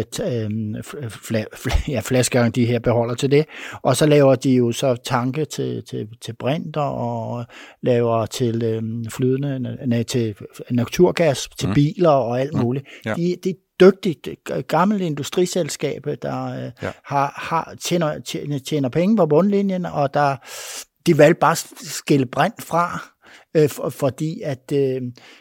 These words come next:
Speaker 1: at, at de skulle ligesom have værdierne frem. Og det
Speaker 2: Mm.
Speaker 1: fik de sørme også i starten, og så nu er det mere nede i et mere realistisk niveau.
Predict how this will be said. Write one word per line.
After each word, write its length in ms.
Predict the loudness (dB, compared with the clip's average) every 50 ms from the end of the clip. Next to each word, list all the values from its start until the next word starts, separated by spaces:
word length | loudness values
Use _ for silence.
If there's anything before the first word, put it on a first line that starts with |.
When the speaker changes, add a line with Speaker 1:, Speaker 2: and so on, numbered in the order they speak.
| _ _ _ -10
Speaker 1:
at, 180 | -8 -8 -8 -8 _ _ _ _ _ -10
at 240 | -10 -10 -10 _ -4
de 80 | -4 -4
skulle 280 | -4 -2 -2 0 2
ligesom 260 | 2 0 0 0 -2 0
have 160 | -2 0 0
værdierne 440 | -2 -2 -2 -6 -4 -2 -2 -2 -2
frem. 260 | -2 -2 -4 -4 -4 -6
Og 120 | 4 6
det 100 | 6 6
Speaker 2:
Mm. 40 | 8
Speaker 1:
fik 200 | 6 4 6 4
de 80 | 0
sørme 320 | 4 6 6 6 6 4 2
også 220 | 0 0 -2 -4 -6
i 20 |
starten, 540 | -4 0 2 2 0 0 -4 -8 -8 -6 -4
og 140 | -2 -2 -2
så 120 | 0 2
nu 180 | 4 6 8 8
er 60 | 8
det 160 | 8 6 4
mere 500 | 4 4 4 6 6 8 8 6 6 4 2 0
nede 380 | 0 2 2 4 4 2 2
i 40 | 0
et 80 | -2 0
mere 200 | 0 0 0 0
realistisk 640 | 0 -2 -2 0 -4 -6 -6 -6 -8 -8 -8 -6 -6
niveau. 300 | -6 -4 -4 -6 -8